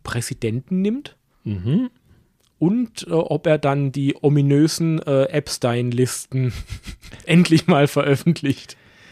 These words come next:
Speaker 2: Mhm. Also es ist auf jeden Fall spannend. Ich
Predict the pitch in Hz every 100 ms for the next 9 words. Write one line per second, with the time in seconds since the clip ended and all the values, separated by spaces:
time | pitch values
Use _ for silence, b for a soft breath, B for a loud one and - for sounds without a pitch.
0 | b - 139 135 151 170 165 156 - 208
1 | - - 214 - - B B - 139 156
2 | 131 - 156 190 135 127 104 - 160 -
3 | 113 131 B B B - - 120 143 127